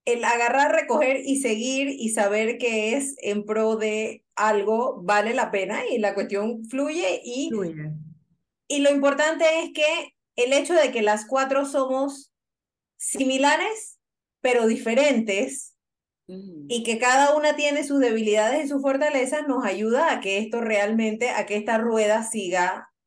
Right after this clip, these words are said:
Speaker 1: siga girando. Entonces yo creo que esa parte es bien importante. O sea, nosotros en treinta años no solo estamos en el día a día, nosotras viajamos juntas, o sea, hicimos cosas que no habíamos hecho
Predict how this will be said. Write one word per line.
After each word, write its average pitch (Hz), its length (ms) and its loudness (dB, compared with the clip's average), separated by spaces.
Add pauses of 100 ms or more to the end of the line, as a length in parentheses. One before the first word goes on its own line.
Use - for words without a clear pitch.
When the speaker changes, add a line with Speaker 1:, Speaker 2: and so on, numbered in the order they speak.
(160)
Speaker 1:
siga 196 380 -4
girando. 160 580 -2
Entonces 202 220 -4
yo 208 80 0
creo 214 160 -2
que 214 80 -4
esa 220 160 -6
parte 185 420 -2
es - 220 -10 (180)
bien 202 300 -2
importante. 147 840 -6 (280)
O - 120 -20
sea, 202 120 0
nosotros 226 400 -2
en 226 120 -2
treinta 254 500 0
años 269 260 -2
no 262 140 0
solo 302 240 2
estamos 294 340 0
en 240 100 -2
el 180 140 -4
día 214 180 0
a 214 40 2
día, 220 460 -2 (140)
nosotras 208 400 -4
viajamos 220 480 -2
juntas, 202 580 -4 (300)
o 190 100 -8
sea, 214 200 0
hicimos 269 380 -2
cosas 294 280 0
que 240 80 -2
no 214 120 -2
habíamos 254 360 0
hecho 233 460 -2